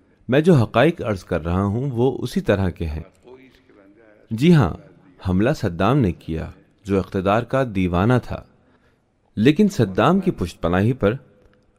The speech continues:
عالمی سامراج تھا۔ زیادہ تر مغرب اور دوسرے پلڑے میں سابق سوویت یونین اور اس کے پٹھو مشرقی ممالک، یہ لوگ صدام کے پیچھے تھے۔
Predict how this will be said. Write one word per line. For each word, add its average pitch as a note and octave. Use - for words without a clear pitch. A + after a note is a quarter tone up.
عالمی B2+
سامراج G#2
تھا۔ -
زیادہ B2+
تر D3+
مغرب A2+
اور G#2+
دوسرے A#2
پلڑے F2+
میں G2+
سابق G#2
سوویت B2
یونین F#2+
اور B2+
اس C#3+
کے D3+
پٹھو C#3
مشرقی A2
ممالک، F2
یہ D#3
لوگ G3
صدام A#2+
کے E3
پیچھے A#2
تھے۔ -